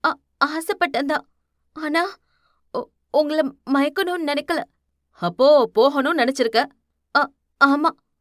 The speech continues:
Speaker 1: என்றாள் மறைக்காமல்.
Speaker 2: "பயம் இல்ல, அப்படிதானே?"
Speaker 1: "இ-, இருக்கு. ஆ-, ஆனா வீட்டுக்கு போணும். அ-,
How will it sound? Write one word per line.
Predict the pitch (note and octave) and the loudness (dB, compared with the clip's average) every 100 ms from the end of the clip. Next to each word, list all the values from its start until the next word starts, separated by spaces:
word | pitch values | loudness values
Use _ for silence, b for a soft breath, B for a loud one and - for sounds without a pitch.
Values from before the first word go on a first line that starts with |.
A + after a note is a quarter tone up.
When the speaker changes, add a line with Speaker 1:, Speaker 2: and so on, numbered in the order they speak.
| _ _ | _ _
Speaker 1:
என்றாள் | C4+ D#4 E4+ F4 E4+ | -2 -2 0 -2 0
மறைக்காமல். | A#3+ A3+ C#4 C#4 A3+ G#3 A3 - _ _ _ _ C#3+ | -2 -2 -2 -2 -2 -4 -10 -14 _ _ _ _ 0
Speaker 2:
"பயம் | F3+ A3+ C#4 | 4 4 4
இல்ல, | E3 - _ F3+ | 0 -8 _ -4
அப்படிதானே?" | F3+ C4 G3 C4+ - _ _ _ _ _ _ | 0 2 2 0 -4 _ _ _ _ _ _
Speaker 1:
"இ-, | E4 - _ | -10 -10 _
இருக்கு. | D#4+ F4 F#4+ F#4 - _ _ _ _ | -4 -4 -6 -12 -12 _ _ _ _
ஆ-, | E4+ E4 _ | -4 -4 _
ஆனா | - F#4 D#4 F#4+ - _ _ _ _ _ | -2 -2 0 0 -2 _ _ _ _ _
வீட்டுக்கு | - C#4+ F4 F4+ - G4+ - _ _ | -14 -8 -6 -8 -10 -14 -14 _ _
போணும். | F4 F#4+ G4+ - _ _ _ _ | 0 2 0 -8 _ _ _ _
அ-, | F4+ | -10